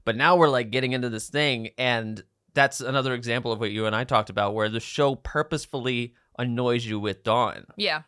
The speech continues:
Speaker 1: Like, Dawn is who she is. She's, she is exactly the way that that character should be. And there's a lot of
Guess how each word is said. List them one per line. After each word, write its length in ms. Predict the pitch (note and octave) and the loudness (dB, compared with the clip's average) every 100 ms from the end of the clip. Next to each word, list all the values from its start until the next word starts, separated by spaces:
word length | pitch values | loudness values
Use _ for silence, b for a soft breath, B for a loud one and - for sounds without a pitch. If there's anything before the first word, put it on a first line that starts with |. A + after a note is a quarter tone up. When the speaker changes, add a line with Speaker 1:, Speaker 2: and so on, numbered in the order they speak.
| - | -4
Speaker 1:
Like, 340 | B2+ B2 A2 | -4 -4 -2
Dawn 400 | C3+ C3+ D3 D3 | 4 6 6 4
is 340 | B2+ B2+ B2+ A#2+ | -2 -2 -2 -6
who 200 | B2 A#2 | -6 -6
she 280 | - A2+ | -6 -4
is. 240 | F2 A2 G#2 | -2 -4 -6
She's, 460 | - A2+ G#2+ - - | -8 -8 -10 -14 -16
she 540 | - - A#2+ A#2+ A2+ - | -18 -8 -6 -6 -6 -4
is 300 | A#2 A#2 A#2 | -4 -4 -6
exactly 680 | A#2 A2 G#2 A2+ B2 - C#3 | -8 -8 0 2 4 2 -2
the 120 | A#2 | -2
way 380 | A2 A2 G#2+ G#2+ | 0 2 2 0
that 220 | G2 G#2+ | 0 -2
that 180 | - G2+ | 0 -4
character 380 | - A2 G#2 G#2+ | 0 0 0 -8
should 300 | - A#2+ A#2 | -6 -6 -4
be. 300 | G2+ G2+ G2 | -6 -8 -6
And 160 | A2 A#2+ | -4 -2
there's 140 | B2+ | -2
a 40 | A#2+ | 2
lot 260 | C3 D3 | 8 8
of 80 | C#3+ | 6